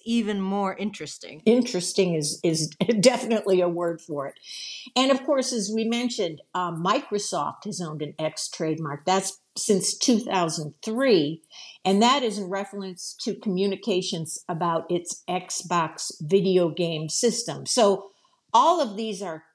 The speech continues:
Speaker 2: tech related, but to me, the Meta trademark is the one that I think is the most, uh,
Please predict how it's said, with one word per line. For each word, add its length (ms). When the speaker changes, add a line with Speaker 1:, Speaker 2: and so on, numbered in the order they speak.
Speaker 2:
tech 280
related, 720
but 280
to 120
me, 400
the 100
Meta 540
trademark 760
is 200
the 100
one 300
that 200
I 120
think 380
is 340
the 240
most, 600
uh, 140